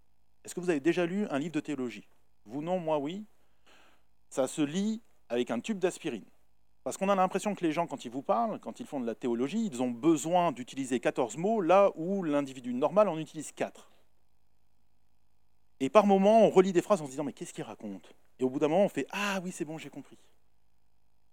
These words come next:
Paul aurait pu utiliser ce langage-là. Paul y aurait pu y aller avec de grands discours, de beaux discours. Si vous prenez par exemple le premier évangile de Jean,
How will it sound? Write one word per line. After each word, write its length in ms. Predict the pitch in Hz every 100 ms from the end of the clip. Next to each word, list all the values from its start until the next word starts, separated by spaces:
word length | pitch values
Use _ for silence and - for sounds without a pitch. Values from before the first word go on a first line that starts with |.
| - - - - - - -
Paul 180 | 254 247
aurait 160 | 190 175
pu 140 | -
utiliser 240 | 165 151 156
ce 80 |
langage-là. 400 | - 139 131 90 - - - - - - - - - - - - - -
Paul 160 | 190 175
y 100 | 160
aurait 140 | 151
pu 200 | - 151
y 60 | 143
aller 140 | 147
avec 120 | 135
de 60 | 120
grands 160 | 123
discours, 540 | 131 120 - 117 - - - - -
de 80 | -
beaux 160 | 196
discours. 460 | 220 170 - 156 -
Si 140 | - 120
vous 80 |
prenez 320 | 127 156 147 151
par 200 | 127 117
exemple 380 | 117 139 - - - - - -
le 100 | -
premier 460 | - - 156 160 131
évangile 420 | 117 110 104 95
de 120 | 113
Jean, 260 | 151 226